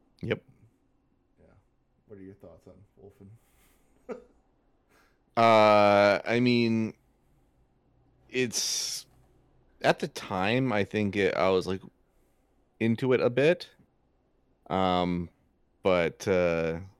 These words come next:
Speaker 1: like, I was, I was young and stupid then.
Speaker 2: I think we need to watch
Speaker 1: It's a
Speaker 2: that
Speaker 1: werewolf movie with
Speaker 2: sometime.
Speaker 1: Albert Finney. Like, <laughs> what the fuck?
Speaker 2: Yeah. Edward James Olmos is in that movie too, which is very bizarre.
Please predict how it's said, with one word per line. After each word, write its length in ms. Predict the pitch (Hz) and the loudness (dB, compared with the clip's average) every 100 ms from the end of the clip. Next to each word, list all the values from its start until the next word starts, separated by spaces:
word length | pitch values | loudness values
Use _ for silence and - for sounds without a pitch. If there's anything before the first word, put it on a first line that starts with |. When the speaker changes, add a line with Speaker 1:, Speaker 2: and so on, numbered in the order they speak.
| - | -10
Speaker 1:
like, 380 | 90 82 73 _ _ _ | -6 -6 -10 _ _ _
I 80 | - | -8
was, 220 | 98 87 73 - | -6 -8 -12 -8
I 60 | 90 | -6
was 160 | 82 | -6
young 160 | 80 78 | -6 -8
and 100 | 80 | -10
stupid 420 | - 60 73 71 | -12 -12 -10 -10
then. 260 | 71 64 90 _ _ _ _ - | -8 -10 -12 _ _ _ _ -14
Speaker 2:
I 80 | |
think 180 | 196 - | -12 -12
we 60 | 202 | -16
need 160 | - | -18
to 80 | - | -20
watch 180 | 117 107 | -10 -2
Speaker 1:
It's 80 | 240 | 6
a 60 | 415 | 8
Speaker 2:
that 100 | 262 | 10
Speaker 1:
werewolf 360 | 202 339 381 | 8 8 8
movie 120 | 320 320 | 10 8
with 80 | - | 8
Speaker 2:
sometime. 120 | 156 | 4
Speaker 1:
Albert 260 | 202 262 - | 4 2 -4
Finney. 460 | - 160 190 98 | 0 2 4 2
Like, 220 | 80 113 | 0 0
<laughs> 140 | - - | -2 -8
what 160 | 147 - | -10 -6
the 120 | 381 _ _ _ | -6 _ _ _
fuck? 400 | - 151 392 - - _ | -8 -6 -6 -8 -18 _
Speaker 2:
Yeah. 360 | 135 120 104 101 _ _ _ _ _ _ _ _ _ _ - - | -18 -16 -16 -20 _ _ _ _ _ _ _ _ _ _ -20 -20
Edward 300 | - 131 156 | -20 -18 -18
James 260 | 131 127 117 | -18 -18 -18
Olmos 500 | 95 101 117 113 113 | -20 -20 -20 -20 -20
is 80 | 104 | -20
in 100 | 117 | -20
that 140 | 110 104 | -20 -20
movie 220 | 101 107 _ | -20 -20 _
too, 220 | 101 104 120 | -20 -20 -20
which 100 | _ | _
is 80 | 113 _ | _ _
very 140 | 95 95 | -20 -20
bizarre. 320 | 98 101 95 | _ -20 -20